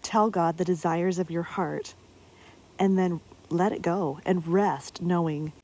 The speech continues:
the God who created you is in control of everything and we have nothing to worry about. What you think it should be, I promise you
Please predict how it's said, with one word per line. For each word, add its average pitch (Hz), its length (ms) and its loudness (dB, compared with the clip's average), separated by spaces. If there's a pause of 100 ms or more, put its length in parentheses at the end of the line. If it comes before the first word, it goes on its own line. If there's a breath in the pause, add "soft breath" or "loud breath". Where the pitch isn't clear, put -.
(180)
the 180 120 2
God 185 380 4
who 175 100 -6
created 185 580 -6
you 151 300 -10 (100)
is 190 180 0
in 160 140 -4
control 160 540 -4
of - 100 -12 (100)
everything - 600 -10 (480 loud breath)
and 175 140 -2
we 185 120 0
have 165 180 0
nothing 156 500 -4
to 175 120 -8
worry 143 280 -8
about. - 340 -6 (520 loud breath)
What 165 220 0
you 160 180 -6
think 170 340 0
it 170 120 2
should 185 280 0
be, 214 320 2 (460)
I 175 120 4
promise 180 680 0
you 143 300 -2